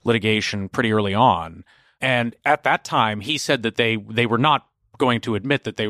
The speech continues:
at, at, at least at that moment, that they were a public figure. He made a, he made an argument to us at the time, and it's an argument that you're seeing over and over again in these filings,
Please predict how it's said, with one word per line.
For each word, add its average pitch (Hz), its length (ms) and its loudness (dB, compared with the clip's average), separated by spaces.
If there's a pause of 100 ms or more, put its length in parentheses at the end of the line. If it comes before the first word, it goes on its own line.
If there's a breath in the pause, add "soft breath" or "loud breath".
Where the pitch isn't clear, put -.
(140)
at, 117 180 0
at, 117 160 -2
at 117 100 -4
least 123 220 -2
at 120 80 -12
that 143 180 0
moment, 110 300 0
that 104 80 -8
they 107 100 -2
were 101 140 -4
a 95 40 -6
public 101 280 -8
figure. 92 320 -8
He 127 100 -4
made 123 200 0
a, 117 40 -4
he 117 140 -6
made 147 160 2
an 131 80 0
argument 135 360 2
to 127 100 -2
us 110 100 -4
at 117 80 -8
the - 60 -20
time, 151 320 2
and 123 40 -2
it's 110 100 -8
an 120 60 -2
argument 113 360 -2 (280 loud breath)
that 113 80 -2
you're 120 80 2
seeing 123 300 -2
over 113 300 2
and 120 80 4
over 127 220 4
again 113 200 2
in 104 80 -2
these 98 160 -6
filings, 123 580 2